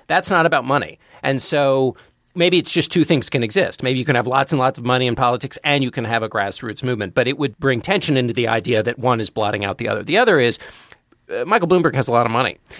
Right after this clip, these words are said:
He put a lot of money into trying, for a little while, to promote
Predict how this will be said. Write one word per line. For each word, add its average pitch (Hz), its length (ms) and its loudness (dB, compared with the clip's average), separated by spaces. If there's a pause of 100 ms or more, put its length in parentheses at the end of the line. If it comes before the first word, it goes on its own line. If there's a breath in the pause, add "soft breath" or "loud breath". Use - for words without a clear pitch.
He - 80 4
put 165 160 0
a 127 60 0
lot 151 360 2
of 156 60 4
money 143 260 4
into 123 520 0
trying, 120 580 0
for - 180 -4
a - 20 -2
little 135 200 2
while, 104 260 0 (240 loud breath)
to 131 480 0
promote 135 540 2